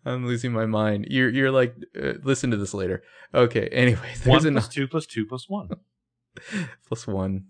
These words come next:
Speaker 1: plus two. Lucas walks over to the door 'cause there's a knock. It's Hannah. They say hi, and Hannah's just like, "I need your help." So we go to commercial, coming back out of that. He lets her in. He's like, "Do you want anything to drink?" And she's just pacing, looking around. He says,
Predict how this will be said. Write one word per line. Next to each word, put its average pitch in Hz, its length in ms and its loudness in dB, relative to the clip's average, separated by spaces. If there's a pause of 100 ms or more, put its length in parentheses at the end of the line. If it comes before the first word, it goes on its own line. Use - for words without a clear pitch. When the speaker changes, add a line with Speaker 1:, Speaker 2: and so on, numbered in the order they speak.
Speaker 1:
plus - 200 -14
two. - 440 -8
Lucas 135 480 -2
walks 110 280 4
over 101 140 0
to 98 60 -6
the 95 80 -4
door 92 280 0
'cause 92 140 -8
there's 98 200 -4
a 95 40 -2
knock. 90 400 -4
It's 95 120 -10
Hannah. 90 560 -4 (120)
They - 320 -6
say 117 200 -4
hi, 90 500 -2 (260)
and 92 140 -4
Hannah's 90 180 -2
just - 140 -10
like, 92 180 -2
"I 104 80 -2
need 98 220 -2
your - 80 -10
help." - 320 -8 (720)
So - 160 -6
we 101 100 0
go 101 100 4
to 95 60 2
commercial, 95 720 2
coming 104 240 2
back 101 240 2
out 90 160 2
of 90 80 0
that. 92 240 4
He 117 100 0
lets 107 240 4
her 95 140 2
in. 95 340 2 (720)
He's - 160 0
like, 95 220 8
"Do 98 80 0
you 101 80 4
want 139 100 4
anything 151 280 -2
to 113 60 0
drink?" 190 440 2
And 131 100 -2
she's 139 160 -6
just - 220 -6 (160)
pacing, 107 420 0
looking 95 240 2
around. 92 480 4
He 95 80 2
says, 95 420 2